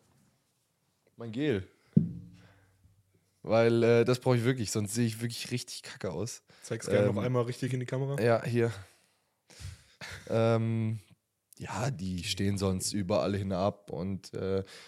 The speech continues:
Speaker 1: das ist tatsächlich eines der wenigen, die das dann auch wirklich bändigen können. Ähm,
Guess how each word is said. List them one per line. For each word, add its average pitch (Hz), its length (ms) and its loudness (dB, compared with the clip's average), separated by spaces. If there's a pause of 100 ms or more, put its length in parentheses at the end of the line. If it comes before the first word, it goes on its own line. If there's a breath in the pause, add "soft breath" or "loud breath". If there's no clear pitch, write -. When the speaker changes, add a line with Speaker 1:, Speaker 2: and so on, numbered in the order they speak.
(100 loud breath)
Speaker 1:
das 104 180 0
ist - 280 -2
tatsächlich 107 400 2
eines 107 440 0
der 107 160 4
wenigen, 107 460 2
die 107 120 0
das 101 160 -2
dann 104 160 0
auch 104 120 0
wirklich - 220 -6
bändigen 101 360 -2
können. 92 260 -2 (640 loud breath)
Ähm, 90 480 -2